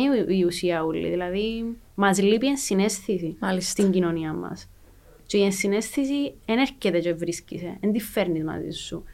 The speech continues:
Speaker 1: χτίζεις την. Εν, εν, αν χάσεις την επικοινωνία σου και, ε, την επαφή σου με τον κόσμο, που τούτο ξεκινά από το να χάσεις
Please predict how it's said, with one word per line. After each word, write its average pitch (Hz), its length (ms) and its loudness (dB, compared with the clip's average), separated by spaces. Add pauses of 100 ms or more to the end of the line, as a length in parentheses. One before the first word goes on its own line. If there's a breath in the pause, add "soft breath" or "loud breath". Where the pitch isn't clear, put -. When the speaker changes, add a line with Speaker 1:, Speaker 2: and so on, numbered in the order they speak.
(100)
Speaker 1:
χτίζεις 208 640 -4
την. - 140 -20 (640)
Εν, 196 320 2
εν, 185 280 2
αν 185 100 0
χάσεις 208 400 0
την 254 140 0
επικοινωνία 190 640 0
σου 233 440 -2
και, 202 120 -2
ε, 165 420 0 (220)
την 190 160 0
επαφή 175 280 0
σου 202 220 -4
με 247 60 0
τον 196 160 2
κόσμο, 196 560 0 (520)
που 202 100 2
τούτο 214 200 0
ξεκινά 202 500 4
από 202 140 2
το 220 80 2
να 220 140 0
χάσεις 220 480 0